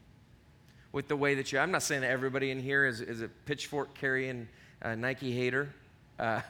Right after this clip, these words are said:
<laughs> um, I, uh, I'm not sure I have a stitch of Nike clothing. Um, surprise, surprise. But, um,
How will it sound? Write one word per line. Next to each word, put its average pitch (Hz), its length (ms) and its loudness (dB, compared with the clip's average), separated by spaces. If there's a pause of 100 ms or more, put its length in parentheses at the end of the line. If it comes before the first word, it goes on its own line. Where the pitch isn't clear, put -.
(360)
<laughs> - 440 -18
um, 127 640 0 (540)
I, 120 240 0
uh, 120 180 2
I'm 151 200 2
not 175 180 2
sure 156 180 4
I 147 80 8
have 147 220 2
a 123 60 -4
stitch - 500 -2
of 120 140 -4
Nike 135 360 -2
clothing. 135 580 -2 (540)
Um, 113 680 0 (140)
surprise, 120 480 0
surprise. 117 520 -2
But, 117 340 2
um, 117 360 0